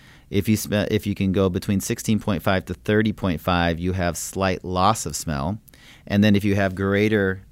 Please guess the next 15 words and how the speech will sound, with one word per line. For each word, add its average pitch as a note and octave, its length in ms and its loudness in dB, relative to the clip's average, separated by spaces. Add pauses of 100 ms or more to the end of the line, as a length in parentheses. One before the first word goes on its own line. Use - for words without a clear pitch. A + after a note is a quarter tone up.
(160)
uh, F#2 160 0
than F2+ 160 -4
thirty F#2+ 260 -2
point F2+ 240 -4
five, F#2+ 320 -2
you F#2 120 -6
have F#2 240 -4 (140)
super - 480 -4
acute, - 380 -2
like, E2+ 220 -2
really F#2 400 0
good D#2 220 -2
sense - 520 -4
of - 120 -10
smell. - 340 -4